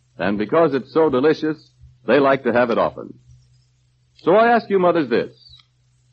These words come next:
Do you keep Campbell's vegetable soup on your pantry shelf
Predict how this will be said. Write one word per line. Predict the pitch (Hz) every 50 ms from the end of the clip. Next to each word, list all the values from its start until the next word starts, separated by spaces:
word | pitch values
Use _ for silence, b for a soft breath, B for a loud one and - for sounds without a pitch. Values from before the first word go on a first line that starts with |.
| _ _ _ _
Do | - 127
you | 175 226 220
keep | 220 - 208 196 196 202 - -
Campbell's | - 180 180 170 170 156 165 165 131 104
vegetable | 113 156 160 139 151 147 139 143 139
soup | 135 - 151 151 151 135
on | 135 135 135
your | 135 135 131 127
pantry | 139 139 139 131 135 127
shelf | 120 - 131 123 123 123